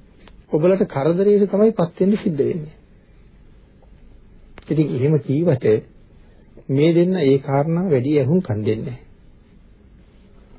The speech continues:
මේ දෙන දවසක් කල්පනා කළා හංස රජුරවන්ට නොකියම අපි සූර්යයත් එක්ක තරඟයට දුවමු.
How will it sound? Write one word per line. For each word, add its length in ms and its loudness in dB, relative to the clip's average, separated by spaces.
මේ 160 0
දෙන 160 0
දවසක් 380 -4
කල්පනා 460 -4
කළා 240 -4
හංස 260 -4
රජුරවන්ට 600 -2
නොකියම 540 0
අපි 240 -2
සූර්යයත් 520 0
එක්ක 160 -6
තරඟයට 440 -4
දුවමු. 260 -6